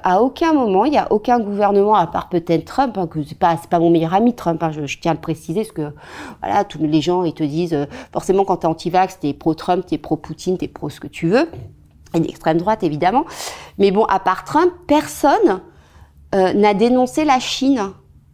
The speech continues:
Personne ne, ne s'est insurgé. Moi, la première chose que je me dis, euh, euh, non, mais attendez, les gars, euh, y a un, le virus, il sort comme ça d'un labo, euh, personne s'en prend au gouvernement chinois, euh,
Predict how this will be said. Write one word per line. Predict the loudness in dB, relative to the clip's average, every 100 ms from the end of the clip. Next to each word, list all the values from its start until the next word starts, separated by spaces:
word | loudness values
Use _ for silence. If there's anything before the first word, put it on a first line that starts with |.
| _ _ -20 _
Personne | 0 0 4 6 6
ne, | 6 2 4
ne | 4 2
s'est | 2 0 2
insurgé. | 2 2 0 0 0 2 2
Moi, | 2
la | 2
première | -2 -2 -2
chose | -4
que | -4
je | -2
me | 0
dis, | 0 2 4
euh, | 4 2 -4 -14 -14 -12 -2
euh, | 2 4
non, | 4
mais | 4
attendez, | 2 2 2 4 4
les | 2
gars, | 2 2 4 4
euh, |
y | 4
a | 4
un, | 4 4
le | 4
virus, | 4 2 4 4 2
il | 0
sort | 0 0
comme | 0
ça | 2 2
d'un | 2 2
labo, | 4 2 0 0
euh, | 2 4 4 6 4 4
personne | 2 -2 0 -2 2
s'en | 0
prend | 0 0
au | 0
gouvernement | 0 2 2 2 2 0
chinois, | -2 -2 2 4 6 6 6 6
euh, | 4